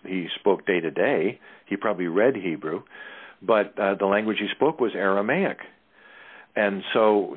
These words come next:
the Aramaic that Jesus spoke was then at one point, uh, written down in, in Greek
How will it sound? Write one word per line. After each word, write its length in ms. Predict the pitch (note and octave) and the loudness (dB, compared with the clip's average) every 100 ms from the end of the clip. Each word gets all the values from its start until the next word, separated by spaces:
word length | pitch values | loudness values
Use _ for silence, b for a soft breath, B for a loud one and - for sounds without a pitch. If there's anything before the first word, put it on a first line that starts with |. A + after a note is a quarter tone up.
| F#2 | -8
the 200 | A2 A2 F2 | -4 -2 2
Aramaic 640 | A2+ B2 A2 B2+ D#3+ - | 2 2 2 2 0 0
that 140 | A2 E2 | -4 -2
Jesus 360 | A2 B2 A2+ - | 0 0 -2 -4
spoke 320 | - E3 B2 - | 0 2 0 -4
was 240 | - G2+ G2 G2 | -2 0 0 0
then 320 | A2 A2 A2 | 0 -2 -4
at 200 | A2 G#2 | -2 -2
one 300 | F#2+ A#2 F#3+ | 0 0 0
point, 400 | F#3+ G#2+ F#2 A#2 - B B B B - | 0 2 2 0 -8 B B B B 0
uh, 140 | G2+ | 2
written 300 | G2+ A2 A2+ | 2 0 -2
down 280 | A2 G2 G2+ | 0 2 2
in, 320 | G2+ G2+ G2+ - | 2 0 -2 -2
in 200 | G#2+ G#2 | 0 0
Greek 380 | A#2+ F#3 D#3 | 2 2 2